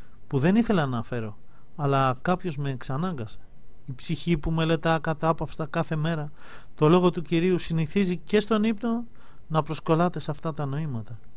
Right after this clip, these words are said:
Το δεύτερο αυτό είναι κυρίως η ανταμοιβή του πρώτου, για να απομακρύνονται από την ψυχή αμαρτίες και νυχτερινές φαντασίες. Δέκατη ένατη βαθμίδα.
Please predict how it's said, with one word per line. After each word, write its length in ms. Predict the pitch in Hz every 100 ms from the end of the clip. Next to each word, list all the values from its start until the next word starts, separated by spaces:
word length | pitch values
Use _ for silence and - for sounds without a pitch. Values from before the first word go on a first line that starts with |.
| -
Το 120 | 131
δεύτερο 440 | 131 180 - 151
αυτό 200 | 147 -
είναι 140 | 180 170
κυρίως 560 | - 147 190 185 147 - - - -
η 120 | -
ανταμοιβή 440 | 156 156 160 165 208
του 160 | 208
πρώτου, 460 | 185 208 240 - 127 - - - - -
για 240 | - 127 175
να 120 | 165
απομακρύνονται 760 | 160 160 156 151 170 190 170
από 120 | 160 -
την 100 | 143
ψυχή 320 | 139 - 170
αμαρτίες 680 | 151 139 127 175 208 214 - - - - -
και 140 | - 160
νυχτερινές 840 | 147 - 147 127 127 160 147 - - - -
φαντασίες. 840 | - - 170 147 127 170 135 101 - - - - - - - - - -
Δέκατη 540 | 135 170 247 233 220
ένατη 320 | 220 247 233 214
βαθμίδα. 640 | 180 - 190 185 120